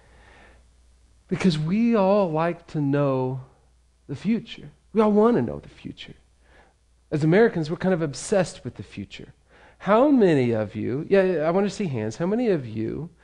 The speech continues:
when you get a novel, when you get that murder mystery, you read the last chapter? Come on now, come on now. Anybody? Anybody? Anybody?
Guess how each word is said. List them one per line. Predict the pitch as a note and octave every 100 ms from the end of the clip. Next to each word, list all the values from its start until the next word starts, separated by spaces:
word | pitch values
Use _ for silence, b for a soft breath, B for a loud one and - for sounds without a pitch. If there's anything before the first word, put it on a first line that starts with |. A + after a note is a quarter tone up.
| b b
when | C#3 D3
you | A#3+
get | F#3+ F#3 F3
a |
novel, | C#3+ C3+ C#3 G2 G#2+
when | A#2+ E3
you | A3
get | A3+ F#3
that | C3+
murder | C3 D3+ D3 A2
mystery, | A2 G2+ - A2 G#2+
you | B2 G3+
read | F3 F3+
the | D3+
last | A#2+ B2 B2 -
chapter? | B2 G#2 -
Come | - F#3
on | A3+
now, | D#3+ D#3
come | - G3+
on | B3+
now. | F3+ F3
Anybody? | F3 A3 C4+ A#3+
Anybody? | F3+ G3+ C#4+ C#4 F#3+
Anybody? | A3 C#4+